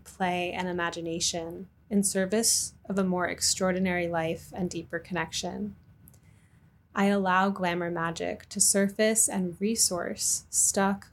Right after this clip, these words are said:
wounded parts that are ready to heal and integrate. I turn to glamour magic,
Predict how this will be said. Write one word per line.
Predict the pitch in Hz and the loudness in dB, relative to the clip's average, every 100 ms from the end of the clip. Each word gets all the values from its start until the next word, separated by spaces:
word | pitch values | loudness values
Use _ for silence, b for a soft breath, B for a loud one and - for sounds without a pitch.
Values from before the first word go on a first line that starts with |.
| - | -4
wounded | 190 190 185 185 | 0 2 2 -2
parts | - 180 175 208 - | -2 0 2 2 0
that | 196 | 0
are | 185 | 0
ready | 175 175 | 0 -2
to | 175 185 | -4 -8
heal | - 175 | -4 -2
and | 170 165 | -2 -2
integrate. | 175 185 - 170 170 220 - - - _ - - - b b b b b b | -4 -6 -6 -6 -6 -8 -16 -20 -20 _ -20 -20 -20 b b b b b b
I | 202 | 0
turn | 196 - 220 240 | 0 -2 2 2
to | 226 | 2
glamour | 202 180 180 185 | 0 0 0 2
magic, | 180 160 180 - 185 214 | 2 0 -2 -4 -6 -6